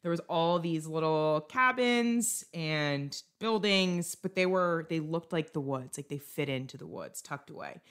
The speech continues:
If you went by in a boat, you wouldn't see that. And it was a school for witches, <laughs> like, witchcraft with your hands.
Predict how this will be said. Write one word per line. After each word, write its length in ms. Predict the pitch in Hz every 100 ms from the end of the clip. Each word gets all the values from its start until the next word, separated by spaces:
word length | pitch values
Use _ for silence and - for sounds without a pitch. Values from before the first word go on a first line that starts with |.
| - -
If 80 | 170
you 340 | 165 156 156 143
went 240 | 175 170
by 140 | 170 151
in 60 |
a 40 | 143
boat, 300 | 151 127 143
you 100 | 139
wouldn't 240 | 139 135
see 300 | - - 117
that. 240 | 90 82 - - - - - - _
And 540 | 180 175 170 165 165 -
it 160 | 196 170
was 180 | 196 190
a 60 |
school 500 | 190 - 196 180 160
for 500 | 160 - 170 156 151
witches, 720 | 147 156 151 - - - - 254 - - -
<laughs> 220 | _ -
like, 480 | 233 - 190 208 -
witchcraft 720 | 175 180 202 - 165 135 -
with 120 | 160
your 140 | 156 156
hands. 420 | 143 120 -